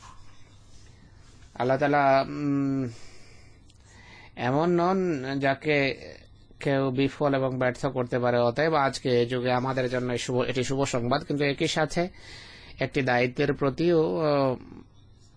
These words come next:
আমাদের দৃষ্টি আকৃষ্ট, আকর্ষণ করা হচ্ছে। সেই, আহ, খোদা প্রেমিকের সাথে প্রকৃত সম্পর্ক স্থাপন করে আল্লাহর সাথে একটি সম্পর্ক স্থাপন করুন।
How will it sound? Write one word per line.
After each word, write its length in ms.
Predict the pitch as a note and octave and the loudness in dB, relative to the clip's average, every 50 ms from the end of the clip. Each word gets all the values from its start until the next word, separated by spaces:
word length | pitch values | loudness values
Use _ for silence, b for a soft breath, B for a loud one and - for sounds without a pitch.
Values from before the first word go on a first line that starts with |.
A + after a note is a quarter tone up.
| - - - - - - - - - - - - | -20 -20 -20 -20 -20 -20 -20 -20 -20 -16 -8 -4
আমাদের 280 | C3 B2+ C3 C3 C3+ B2+ | 0 2 2 2 2 2
দৃষ্টি 560 | B2 B2+ B2 - - C3 B2+ B2+ B2 A#2+ - - - - - - | 2 2 2 2 2 2 4 4 4 2 0 -4 -8 -16 -16 -14
আকৃষ্ট, 600 | - - G#3+ - - - C3 B2+ A#2 - - - C3 - - - - | -8 -6 -6 -6 -6 -4 -4 -2 -2 -2 -2 -2 -2 -2 -4 -4 -6
আকর্ষণ 480 | - B2+ A#2+ - B2+ B2+ - C#3 C#3 | -4 -4 -2 -2 -2 -2 0 0 0
করা 200 | B2+ C3 B2 A#2+ | 0 2 2 2
হচ্ছে। 380 | A#2+ B2+ A#2+ - - - D#3+ D#3+ - - B B B B B B B B B B B B B - - - - - - - - - - - - - B B B B B B B | 2 2 0 -2 0 -2 -2 -2 -4 -10 B B B B B B B B B B B B B -20 -20 -20 -20 -20 -20 -20 -20 -20 -20 -20 -20 -18 B B B B B B B
সেই, 720 | - - - - C3 C3 C3 C3 C3 C3 C3 C3 B2+ B2+ B2 | -6 -4 -4 -2 0 0 0 2 0 0 2 2 2 2 2
আহ, 220 | B2+ B2+ A#2+ A#2+ | 2 2 2 0
খোদা 280 | A#2 - - B2+ B2+ B2 | -2 -2 -2 0 0 2
প্রেমিকের 400 | - C3+ B2+ B2+ C3 B2 - C#3+ | 2 2 0 2 2 2 0 0
সাথে 600 | - - - D3+ - - D3+ C#3 C3+ C3+ C3+ C#3 - - - - - - - - - | 2 4 4 4 4 4 2 2 2 2 0 -4 -6 -12 -20 -20 -20 -20 -18 -14 -4
প্রকৃত 360 | - C3 A#2+ - C#3 B2 C3+ | -2 -2 0 0 0 0 0
সম্পর্ক 500 | B2+ - C#3 C3 A#2 C3 C3 B2 C#3 C#3+ | 0 0 0 -2 0 -2 -2 0 0 -2
স্থাপন 400 | - - D3+ C#3 B2+ C#3+ C#3+ C#3+ | -2 0 -2 0 2 2 0 2
করে 220 | C3+ C#3+ D3+ F3+ | 0 0 2 2
আল্লাহর 240 | F3 D3 C3+ C#3 C3+ | 2 2 2 2 0
সাথে 240 | - D#3 C#3 - D#3 | 0 -2 -4 -2 -4
একটি 200 | C#3+ C3+ - C#3+ | -4 -2 -2 -4
সম্পর্ক 420 | - - C3+ B2 A#2+ B2+ A#2+ B2 | -2 0 -2 0 0 0 0 0
স্থাপন 340 | A#2+ - C3 B2 A#2+ B2 A#2+ | 0 0 -2 -2 -2 -2 -2
করুন। 200 | B2 B2+ D3+ G3 | -2 -2 -2 -4